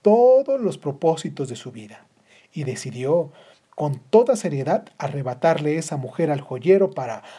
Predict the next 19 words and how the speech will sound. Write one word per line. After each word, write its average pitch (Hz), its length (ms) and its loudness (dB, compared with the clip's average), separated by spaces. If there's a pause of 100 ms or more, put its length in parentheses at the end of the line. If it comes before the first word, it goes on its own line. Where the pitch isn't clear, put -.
(140)
amarla 208 720 2 (260)
a 135 140 -8
la 120 100 -8
mejor 165 400 0
manera 139 380 -8
posible. 107 520 -16 (1080)
Colocó 214 320 4
su 285 100 -6
silla 226 400 2
de 165 100 -6
medio 143 240 -4
lado 101 300 -16 (500)
y, 165 80 -6
haciendo 156 460 -4
caso 151 260 -2
omiso 139 460 -8 (460)
de 139 120 -8
sus - 220 -10
invitados, 135 640 -6